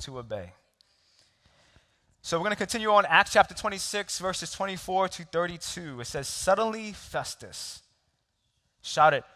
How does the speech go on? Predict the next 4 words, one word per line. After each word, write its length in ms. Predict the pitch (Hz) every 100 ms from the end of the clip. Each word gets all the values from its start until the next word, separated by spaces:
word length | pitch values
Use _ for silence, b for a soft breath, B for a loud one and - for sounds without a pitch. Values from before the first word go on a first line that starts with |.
| _ _ -
'Paul, 480 | 175 214 269 277
you 300 | 208 190 262
are 240 | 214 202 190
insane. 920 | 151 151 - - - 202 208 147 107